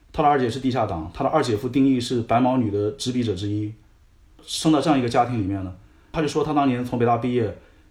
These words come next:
要去安顺的时候是第二天必须要走，然后他就晚上到了剧场等他的二姐下班，然后下班之后他二姐从舞台上下来，在舞台上是一个英姿飒爽的女英雄，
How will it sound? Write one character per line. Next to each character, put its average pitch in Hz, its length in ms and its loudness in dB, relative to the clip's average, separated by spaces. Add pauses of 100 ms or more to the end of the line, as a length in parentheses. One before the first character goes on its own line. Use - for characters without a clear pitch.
要 135 140 4
去 120 360 -2
安 135 120 2
顺 131 160 -2
的 120 60 0
时 110 100 -4
候 107 80 -2
是 110 240 -2 (760)
第 165 80 6
二 131 80 4
天 143 120 -2
必 165 60 -2
须 156 100 0
要 127 120 2
走， 85 320 -8 (260)
然 131 160 2
后 135 60 2
他 143 120 -4
就 131 220 2 (520)
晚 120 200 2
上 135 140 0
到 139 100 2
了 117 100 2
剧 135 140 -2
场 87 300 -6 (220)
等 110 140 0
他 117 80 0
的 131 60 2
二 127 180 2
姐 104 120 -2
下 101 180 0
班， 104 320 0 (520)
然 135 120 2
后 - 20 0
下 151 120 2
班 135 120 4
之 135 60 -4
后 139 100 0
他 139 120 0
二 131 100 2
姐 113 140 0
从 107 340 -4 (200)
舞 110 100 0
台 113 100 2
上 120 100 4
下 113 200 2
来， 87 260 -6 (380)
在 139 120 2
舞 120 80 2
台 117 120 0
上 131 120 2
是 127 140 -4
一 120 40 -2
个 117 120 0
英 123 160 0
姿 123 80 -4
飒 123 160 2
爽 104 160 -4
的 104 60 0
女 98 160 -2
英 107 120 -2
雄， 95 220 -6